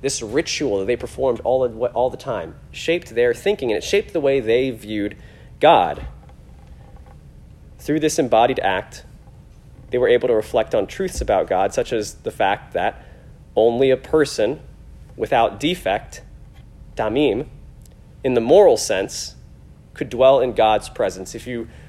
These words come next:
read Psalm fifteen, the first couple verses of Psalm fifteen, that's what the, uh, the psalmist says. He asks, "Who can dwell in your tents? Who can live on your holy mountain?" And he's like, "Ah, it's a person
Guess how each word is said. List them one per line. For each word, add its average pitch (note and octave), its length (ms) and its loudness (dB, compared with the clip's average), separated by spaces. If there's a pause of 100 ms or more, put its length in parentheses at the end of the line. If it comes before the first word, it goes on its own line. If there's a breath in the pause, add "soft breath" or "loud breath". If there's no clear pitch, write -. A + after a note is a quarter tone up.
read C#3+ 220 -2
Psalm D#3+ 560 4
fifteen, G#2 760 -2
the F2+ 60 -8
first - 440 -6
couple C3 260 -4
verses A#2+ 300 -6
of A2+ 80 -10
Psalm A2 340 -4
fifteen, F#2+ 540 -10 (720 soft breath)
that's C3+ 180 -4
what C#3 140 -10
the, - 180 -8
uh, A#2+ 360 0
the A#2+ 100 -2
psalmist C3+ 480 0
says. - 500 -4 (1080)
He D#3 160 4
asks, - 360 2 (140)
"Who C4+ 280 2
can A3+ 380 4 (400 loud breath)
dwell G#3 400 8
in G#3+ 140 6
your F3+ 140 4
tents? - 480 2
Who C4+ 160 2
can C4 360 2 (600 loud breath)
live A3 440 6
on D#3 140 6
your E3 120 6
holy A3 340 4
mountain?" G3+ 500 4
And - 960 -20
he's C#3+ 120 2
like, C3+ 120 0
"Ah, C#3+ 200 4
it's - 120 -2
a C#3 60 -2
person C3+ 680 -2